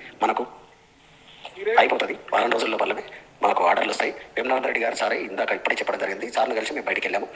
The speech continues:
వచ్చినాము. ఇరవై నాలుగు, ఇరవై ఐదో తారీఖు నాడు తప్పకుండా ముఖ్యమంత్రి చేతుల మీదుగా జీపీఓ ఆర్డర్స్ వస్తాయనేది ఈ సందర్భంగా మీ అందరికీ తెలియజేస్తున్నా. మీ శ్రేయోభిలాషి రమేష్ బౌదూర్, విఆర్ఏ జేఏసీ ఫౌండర్.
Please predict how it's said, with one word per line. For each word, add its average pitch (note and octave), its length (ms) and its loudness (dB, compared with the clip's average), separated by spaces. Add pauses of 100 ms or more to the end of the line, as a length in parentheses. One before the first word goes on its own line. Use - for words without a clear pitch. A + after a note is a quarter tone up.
(320)
వచ్చినాము. - 300 0 (180)
ఇరవై C#3 180 2
నాలుగు, D3 200 4
ఇరవై C3 140 0
ఐదో B2+ 100 0
తారీఖు - 200 2
నాడు F#2+ 120 2
తప్పకుండా - 340 0
ముఖ్యమంత్రి - 360 -4
చేతుల - 140 -4
మీదుగా - 200 -2
జీపీఓ - 240 0
ఆర్డర్స్ - 240 0
వస్తాయనేది - 420 -2 (220)
ఈ - 20 0
సందర్భంగా - 380 0
మీ G2 80 -2
అందరికీ - 220 -2
తెలియజేస్తున్నా. - 440 -6 (920)
మీ - 60 2
శ్రేయోభిలాషి C#3+ 540 2 (280)
రమేష్ B2+ 220 0
బౌదూర్, - 240 -2 (200)
విఆర్ఏ A2 320 0
జేఏసీ G#2+ 320 -4
ఫౌండర్. - 300 -2